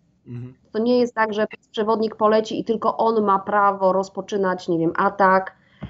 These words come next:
Speaker 2: e, dać sygnał do odwrotu, uspokajać stado. Mm, e, jeżeli tamten niesta-, który był ewidentnie jakby tutaj w domowych warunkach na końcu hierarchii,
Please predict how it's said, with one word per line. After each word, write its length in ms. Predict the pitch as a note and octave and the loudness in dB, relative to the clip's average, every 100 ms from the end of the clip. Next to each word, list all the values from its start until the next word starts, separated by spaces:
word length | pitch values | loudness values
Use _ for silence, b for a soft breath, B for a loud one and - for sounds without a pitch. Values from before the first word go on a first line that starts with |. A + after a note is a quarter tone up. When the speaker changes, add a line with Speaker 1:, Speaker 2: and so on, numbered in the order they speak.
| B - | B -2
Speaker 2:
e, 300 | F3 F3 F3 | 2 4 4
dać 240 | F3+ F#3 | 2 0
sygnał 340 | - G3 G#3 | -2 0 0
do 120 | G3 G#3+ | 2 2
odwrotu, 520 | G#3+ G#3+ G#3 G#3 G3+ | 2 2 2 2 -2
uspokajać 560 | - - G#3+ G#3+ G#3 | -2 -6 -4 -2 -4
stado. 420 | G#3 G#3+ G#3 D4+ F4 B B _ | -6 -6 0 0 -2 B B _
Mm, 200 | A#3+ A#3 A#3 | -6 -2 0
e, 480 | A3+ A3 A3 G#3+ | 0 0 0 0
jeżeli 580 | A3 A#3 A#3+ B3 C4 C4 | 0 2 2 4 4 4
tamten 400 | C4 C#4+ C4+ B3+ | 2 2 2 0
niesta-, 360 | B3+ B3+ B3 A3+ - | -2 -4 -6 -8 -10
który 180 | - C4 | -4 -2
był 120 | C4 | -2
ewidentnie 560 | C4+ C#4+ D4+ D4+ C#4+ | -2 2 2 4 2
jakby 200 | C4+ B3+ | -2 -4
tutaj 260 | C4 C4+ B3+ | -6 -6 -6
w 40 | |
domowych 380 | B3+ A#3+ A#3 A#3 | -4 -2 0 -2
warunkach 440 | G#3 G#3 G#3 G3+ F#3+ | 0 0 -2 -6 -8
na 100 | G3+ | -6
końcu 340 | - A#3+ A#3+ | -2 -2 -2
hierarchii, 640 | G3+ G3+ G3+ F#3+ A3+ D4 | -2 0 0 -2 -4 -4